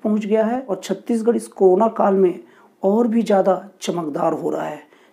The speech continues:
छत्तीसगढ़ का नाम आज जगह-जगह हो रहा है। दोस्तों, सबसे पहले मैं आपको बता दूं कि तीजन बाई है कौन। दोस्तों, तीजन बाई छत्तीसगढ़ में लोक कला की एक परंपरा है, पांडवानी गायिका,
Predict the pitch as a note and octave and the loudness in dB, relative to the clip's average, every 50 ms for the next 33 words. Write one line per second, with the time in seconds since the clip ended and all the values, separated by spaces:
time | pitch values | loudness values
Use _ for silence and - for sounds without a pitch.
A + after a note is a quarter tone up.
0 | _ - - A3+ G#3+ A3 - D4 C4+ C4+ C#4 C4+ C4+ C4+ B3 B3+ B3+ C4 C4 B3+ | _ -4 -4 -4 -4 -2 -4 -2 0 2 2 0 0 0 -2 0 0 -2 -2 -2
1 | C4 B3+ B3 G3 - - G#3 A#3+ A#3 - F#3+ G3 G3 G#3 F#3+ F#3+ F3 D#3 D#3 D#3 | -2 -2 -2 -2 -2 -2 0 0 0 2 2 2 2 2 4 4 2 2 2 0
2 | D3 C#3+ - _ _ _ _ _ _ _ _ _ _ _ - G#3+ A3 G#3+ C4 B3+ | -4 -6 -12 _ _ _ _ _ _ _ _ _ _ _ 0 0 0 2 0 0
3 | B3+ A#3+ A3 - - B3+ B3 C4 A#3+ A#3 A3+ A3 G#3+ G#3+ G#3+ A3 F#3+ F#3+ F#3+ F#3+ | 0 0 -2 0 -2 0 2 2 2 2 2 2 0 0 0 2 2 2 2 2
4 | F3+ F3+ G#3 B3 B3+ C#4 - - - A3+ G#3 B3+ C4 B3+ C4+ C4 B3+ G#3 F#3 G#3+ | 2 2 0 0 -2 -2 -4 -2 -4 -2 0 2 2 2 2 0 -2 0 4 2
5 | F#3+ - - D#3 D3+ - - - _ _ _ _ _ _ _ _ _ - - - | 2 2 2 -4 -6 -8 -12 -18 _ _ _ _ _ _ _ _ _ -16 -4 -4
6 | B3+ B3+ - D#4+ - - - - G3 F#3 G3+ B3 B3 A#3 G3+ G3 F#3+ G3 A#3 A#3+ | -4 -2 -2 -6 -8 -6 -4 -4 -2 2 4 4 4 4 4 4 4 4 2 -2
7 | - - - - - - - A3+ A3 A3 A3 A3 A3 A3 G3+ F#3 F3 G3 G#3+ G#3 | -8 -10 -10 -10 -8 -4 -4 -2 2 2 2 2 2 0 0 4 4 4 4 4
8 | - - G3+ G3+ G#3 G#3 A3 G#3 - - G3+ F#3+ F3 E3 - F3+ F3+ F#3 F3 E3 | 0 0 0 0 0 -2 -6 -8 -2 0 0 0 0 2 0 0 0 0 0 -2
9 | F#3 F#3+ F#3+ - _ - F3+ F3 F3+ F#3 F3+ E3+ D#3+ D#3+ F#3 F#3 E3 - D#3+ E3 | -6 -6 -6 -6 _ 0 0 0 0 -2 -2 -2 -2 0 0 0 0 -2 -6 -10
10 | - - - - - | -10 -12 -14 -14 -14